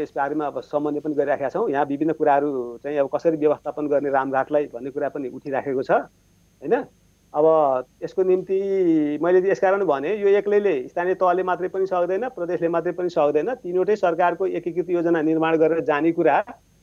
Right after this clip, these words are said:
आ, मा हामीले पहल गर्नुपर्छ र पहल पनि गरिराखेका छौँ। रामघाटलाई कसरी सुन्दर र व्यवस्थित बनाउने कुरा,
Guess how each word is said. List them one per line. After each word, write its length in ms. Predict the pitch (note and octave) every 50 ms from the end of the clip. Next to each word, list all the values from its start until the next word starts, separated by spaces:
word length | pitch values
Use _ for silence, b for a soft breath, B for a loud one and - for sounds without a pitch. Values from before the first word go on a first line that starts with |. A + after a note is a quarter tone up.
| _ _ _ _ -
आ, 440 | C#3+ C#3+ C#3+ D3 D3+ D#3 D#3 D#3 D#3
मा 160 | D3+ D#3+ E3+
हामीले 240 | F3 D3 C3+ C#3+ D#3+
पहल 300 | D#3 - D#3 D#3 D#3+ E3
गर्नुपर्छ 420 | D#3+ E3 E3 E3 E3 E3+ F3 E3+ F#3
र 80 | D#3+
पहल 260 | D3+ - D#3 D#3 D#3
पनि 160 | D#3 E3 E3+ E3
गरिराखेका 400 | D#3 D3 D3+ C#3 C#3+ C#3+ C#3 C#3
छौँ। 200 | C#3 E3+ A#3 D4+ - _ _ _ _ _ -
रामघाटलाई 580 | C#3+ D#3 E3 F3 F3+ F3 E3+ D#3+ E3 F#3+ G3 F#3+
कसरी 280 | F#3+ E3 - F#3+ F#3+
सुन्दर 400 | F#3 - F3 D#3+ F3 E3+ F#3 F#3 G3
र 40 | F#3+
व्यवस्थित 380 | D3+ D#3+ E3 F3+ F3+ - G#3+ F#3+
बनाउने 360 | D#3+ F#3 F3 F3 F3 F3 F3+ D#3+
कुरा, 200 | D#3+ D3+ C3